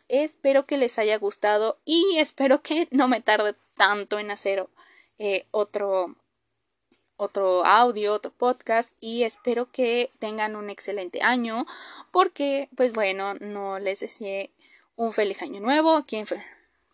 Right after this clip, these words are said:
celebre año nuevo así, a quien celebre Navidad. Y pues todo lo que se festeja, si feste-, si hacen Reyes, digo, yo no festejo Navidad, ni celebro Reyes, y nada de eso,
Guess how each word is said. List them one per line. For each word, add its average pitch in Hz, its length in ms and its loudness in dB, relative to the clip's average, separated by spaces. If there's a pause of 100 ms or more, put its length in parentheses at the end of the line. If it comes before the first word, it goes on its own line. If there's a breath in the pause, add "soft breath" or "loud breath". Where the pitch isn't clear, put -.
(120)
celebre 196 480 2
año 214 280 -2
nuevo 208 260 0
así, 302 500 4 (380 loud breath)
a 214 140 6
quien 214 200 -4
celebre 190 380 0
Navidad. 254 640 0 (760 soft breath)
Y 214 220 -4
pues - 200 -4
todo 202 180 6
lo 196 100 2
que 190 100 -10
se 202 120 -12
festeja, 320 580 -2
si 208 160 -10
feste-, - 360 -12
si 185 380 -6
hacen 180 360 -2
Reyes, 311 580 0
digo, 214 240 -2
yo 196 200 0
no 196 120 -4
festejo - 400 -8
Navidad, 277 600 4
ni 240 220 -2
celebro 185 400 -2
Reyes, 285 600 0
y 269 140 -10
nada 196 260 2
de 208 100 4
eso, 277 200 2